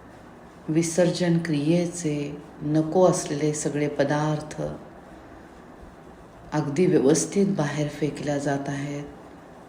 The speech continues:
उच्च वासाद्वारे नको असलेले विचार बाहेर निघून जात आहेत. खूप आभार मानायचे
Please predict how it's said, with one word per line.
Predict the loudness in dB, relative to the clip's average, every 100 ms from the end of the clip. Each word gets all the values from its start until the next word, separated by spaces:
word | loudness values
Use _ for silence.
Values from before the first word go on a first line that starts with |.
| -20 -20 -20 -20 -20 -20 -20 -20 -20 -20 -20 -20 -20 -20 -20 -20 -20 -20 -16 -4
उच्च | -4 0 4
वासाद्वारे | 6 6 4 2 2 2 2 2 4 2
नको | 2 -2 0 2
असलेले | 2 -2 -2 -2
विचार | -2 -4 -2 0 0
बाहेर | 0 -2 -2 0
निघून | 0 0 -2
जात | -2 -2 -2
आहेत. | -4 -4 -4 -4 -6 -14 -20 -20 -20 -20 -20 -20 -20 -20 -18 -18 -8
खूप | -6 -2
आभार | -2 -2 -2 0 2 2 4
मानायचे | 2 2 0 -2 -4 -2 -2 -2